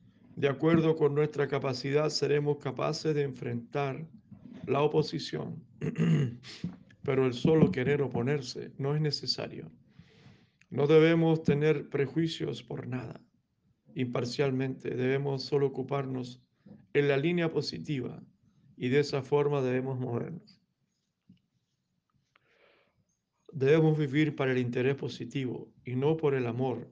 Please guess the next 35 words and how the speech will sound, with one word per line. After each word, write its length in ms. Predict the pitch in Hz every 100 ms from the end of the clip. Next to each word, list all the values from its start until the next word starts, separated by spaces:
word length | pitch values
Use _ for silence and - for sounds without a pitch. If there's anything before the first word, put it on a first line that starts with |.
| -
de 160 | - 120
cosas 420 | 131 131 - 127
negativas, 720 | 127 113 117 127 - - -
como 480 | - 117 117 - - _ _ _ _ - _ - -
"amo 360 | 139 160 160 156
pelear 460 | 139 127 139 147 -
contra 320 | 131 131 127
mis 240 | 127 120
enemigos". 560 | 120 131 180 - - - - _ _ - - _ -
Pelearse 560 | 131 131 175 190 190 175
con 200 | 165 143
los 180 | 131 135
enemigos 560 | 127 131 151 156 156 -
es 220 | - -
una 260 | 123 123 -
cosa, 400 | 87 - - - - - - - - -
y 100 | 143
distribuir 560 | 147 135 - 139 147 165
el 140 | 147
néctar 480 | 139 151 - - - - _ -
en 140 | 120
gran 220 | 127 139
cantidad 600 | 139 127 120 120 131 -
al 140 | - -
público 640 | 139 143 139 - - - -
en 120 | 123
general 500 | 120 120 117 123 139 -
es 200 | 120 - _
otra 340 | 143 - -
cosa. 320 | - - - - _ _ _ _ _ _ - - - - - -
A 100 | 127
fin 240 | 180 180
de 80 | 175
hacer 280 | 160 160 165
esto, 540 | 160 - 147 147 -